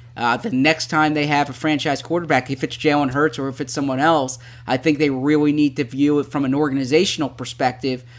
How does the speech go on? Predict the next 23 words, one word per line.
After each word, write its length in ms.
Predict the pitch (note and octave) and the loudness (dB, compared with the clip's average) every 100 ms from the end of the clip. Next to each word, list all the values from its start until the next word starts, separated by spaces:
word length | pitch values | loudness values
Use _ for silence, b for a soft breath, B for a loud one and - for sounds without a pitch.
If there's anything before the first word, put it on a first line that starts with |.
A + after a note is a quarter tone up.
| B B | B B
Uh, 480 | - B2 B2 A#2+ - - - - - - - - - | 0 2 2 0 -4 -12 -20 -20 -20 -20 -20 -20 -4
what's 320 | D3 E3+ E3 | 2 4 2
the 140 | E3 | -2
best 440 | - D#3+ D#3 - - | 0 2 2 2 -10
way 580 | C3+ D3 C3 A#2+ B2 B2 B B B | -2 2 2 0 -4 -12 B B B
to 520 | - C#3 C3+ B2+ A#2 - | -2 0 0 -2 -4 -8
support 680 | - B2 - F3 G3 - | -8 -8 0 4 4 2
a 60 | D#3+ | -4
franchise 520 | G3 G3 F3+ F#3 F3 | -2 -2 2 0 0
quarterback 640 | - F#3+ F#3+ F#3 F3+ F3+ C#3+ | -4 -4 -2 0 0 0 -4
without, 680 | C#3 C#3+ C#3 D3 C#3 - - B B | -4 2 4 6 4 0 -14 B B
like, 220 | C3+ C#3 - | -6 -4 0
giving 260 | D#3 C#3 | 0 2
him 120 | D3 | -2
too 160 | A#2 D3 | -4 -4
much 240 | C3+ C3 | -4 -6
rope 260 | B2+ B2 A#2+ | -6 -6 -6
to 100 | A#2+ | -2
hang 160 | C#3+ B2 | -2 -2
himself, 320 | G#2+ A2+ G#2 | -6 -10 -8
so 140 | A#2 | -10
to 60 | F2+ | -10
speak? 300 | - A2 | -12 -12